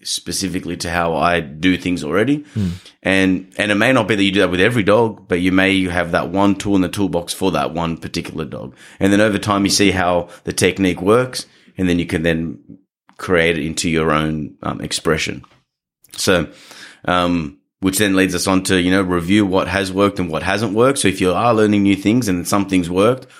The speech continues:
Speaker 1: awesome, keep it. If you're trying something and it doesn't work, or, or you thought it used to work, but now that you're getting heaps more experience with seeing more dogs and you're going, "I don't even think, I thought that worked, but it actually doesn't work."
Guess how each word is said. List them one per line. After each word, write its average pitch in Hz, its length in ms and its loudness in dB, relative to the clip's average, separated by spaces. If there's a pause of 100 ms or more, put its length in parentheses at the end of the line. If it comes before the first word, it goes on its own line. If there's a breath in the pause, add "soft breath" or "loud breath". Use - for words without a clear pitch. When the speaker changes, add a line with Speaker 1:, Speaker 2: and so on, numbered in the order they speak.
(120 loud breath)
Speaker 1:
awesome, 110 520 -2 (160)
keep 90 280 -2
it. 139 200 0 (280 loud breath)
If 95 180 0
you're 92 80 -2
trying 107 380 0
something 107 400 0
and 98 100 4
it 82 60 -2
doesn't 98 320 0
work, 113 260 2
or, 104 180 2 (240)
or 95 120 2
you 92 160 2
thought 110 260 2
it 101 80 0
used 110 300 0
to 110 80 2
work, 104 320 0
but 73 120 -4
now 98 220 2
that 92 220 0
you're 87 320 -2 (400 soft breath)
getting 90 180 2
heaps 98 300 -4
more 87 160 0
experience 95 520 0
with 82 100 -4
seeing 95 220 2
more 90 160 0
dogs 98 300 0
and 92 80 0
you're 90 140 0
going, 90 240 0 (260 loud breath)
"I - 80 -4
don't 147 120 2
even 131 180 2
think, - 180 -6
I 95 80 -2
thought 139 240 0
that 104 160 0
worked, 120 240 2
but 92 140 0
it - 20 4
actually 98 240 -2
doesn't 107 240 0
work." 85 300 0